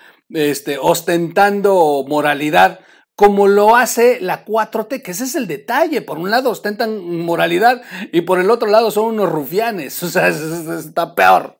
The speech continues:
peor. Así que son tiempos de peleas y rupturas en la cuatro T. Los que antes fueron hombres de confianza de López Obrador se tornan ahora en objetivos de investigación y persecución.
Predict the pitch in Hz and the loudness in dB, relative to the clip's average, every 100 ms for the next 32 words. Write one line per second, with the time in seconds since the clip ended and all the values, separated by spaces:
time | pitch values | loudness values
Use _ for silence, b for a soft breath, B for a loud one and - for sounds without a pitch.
0 | _ - 220 214 175 - _ _ B B | _ 0 2 2 0 -8 _ _ B B
1 | B B - 202 302 - 277 240 - - | B B 2 4 2 4 6 6 0 -16
2 | - - 233 262 247 233 233 190 165 165 | -14 -2 0 0 -2 -4 -2 -4 -4 -4
3 | 170 196 160 139 123 170 165 143 113 117 | -2 -2 -4 -10 -10 -8 -6 -8 -10 -8
4 | 127 98 - 95 - 131 151 165 160 208 | -8 -10 -12 -14 -12 -2 0 0 0 -4
5 | 247 233 - 202 196 180 175 180 156 143 | -2 -4 -4 -2 -2 -2 -2 -4 -8 -10
6 | 113 104 147 160 165 170 233 B B B | -12 -10 -4 -2 -2 -4 -8 B B B
7 | B - 143 143 147 143 139 127 - _ | B -10 -6 -2 -2 -2 -4 -8 -16 _
8 | _ _ - 139 160 170 160 135 120 117 | _ _ -8 0 2 2 -2 -6 -4 -2
9 | 135 202 247 _ b b b - 185 180 | -2 -2 -6 _ b b b -6 -4 2
10 | 233 247 247 226 180 190 226 214 170 - | 6 6 4 2 4 4 4 0 -2 -4
11 | 147 - 190 190 156 147 131 120 131 120 | -8 -6 -4 -4 -2 -4 -4 -6 -6 -8
12 | 135 165 160 135 - - 113 - 120 90 | -6 -6 -6 -8 -14 -16 -14 -12 -12 -14